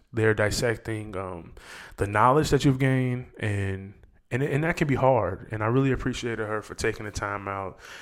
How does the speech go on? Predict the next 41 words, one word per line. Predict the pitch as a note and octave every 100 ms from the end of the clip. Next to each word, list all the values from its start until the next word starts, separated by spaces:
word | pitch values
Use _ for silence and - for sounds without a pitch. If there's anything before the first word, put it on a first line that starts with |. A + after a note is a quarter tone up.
| - -
to | A2
just | G#2 -
sit | A2 -
down, | G#2+ G#2 G2
share | G2 - A2
some | G#2 G#2+
words | G#2+ G2+
of | F#2
wisdom, | G2 G#2 G2+ G#2 G2+ G#2
and | G2+
just | G#2+ -
sharing | B2+ A2+
her | G#2+
story. | - A2 G#2+ D#2+ -
You |
know, | G2+
she | G2+ A2
was | A2 G#2+
a, | G#2
a | G2+ G2
Mi-, | G2+ G2 G#2 G#2
a |
Miami | G#2 G2+ G#2+ A2 G#2+
alum, | G#2 G2+ A2 A2+ C3 - - - - - -
and | G2 G2 G#2
it's | -
pretty | D#3+ C3
cool | C#3 C3+
to | A#2+
sit | B2+ A#2
down | A2+
with | G#2+
somebody | G#2+ G#2+ G#2+ G#2
who | G#2+ A#2
was | G#2
in |
the | G#2+
same | F2+ G#2+ G2+
place | - F#2+ -
with | - -
you | D#2+